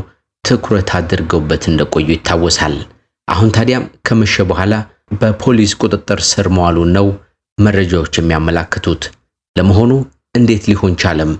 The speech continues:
በዚህ ጉዳይ የበርካታ ሰዎች ሐሳብ ምን ይመስላል? ነገሩ እንዴት ሊከወን ቻለም? እንዴት በቁጥጥር ስር ሊውል ቻለ የሚለውን በዝርዝር እንነግራችኋለን። ሁለተኛው መረጃችን ደግሞ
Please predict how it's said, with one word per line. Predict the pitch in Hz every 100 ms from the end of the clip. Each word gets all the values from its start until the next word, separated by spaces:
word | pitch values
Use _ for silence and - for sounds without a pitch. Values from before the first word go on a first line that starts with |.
| - _
በዚህ | 117 120 156
ጉዳይ | 95 90 110 123
የበርካታ | 135 120 147 143 131 110
ሰዎች | - 95 92 -
ሐሳብ | - 95 - 85 85 - - -
ምን | 117 110
ይመስላል? | 98 90 - 101 101 98 95
ነገሩ | 95 107 120 120 -
እንዴት | 117 113 104
ሊከወን | 110 101 - 95 101 92
ቻለም? | - 92 101 104 - _ _ _
እንዴት | 113 107 104 98 - -
በቁጥጥር | 101 101 95 90 - 90
ስር | - 98 101 -
ሊውል | 110 107 92
ቻለ | - 85 87
የሚለውን | 85 82 87 98 101 - _ _ -
በዝርዝር | 95 95 92 85 80 80
እንነግራችኋለን። | 82 87 90 98 95 - 92 76 65 - _ _ _ _
ሁለተኛው | 113 120 - 165 147
መረጃችን | 110 95 95 - 90 85
ደግሞ | 78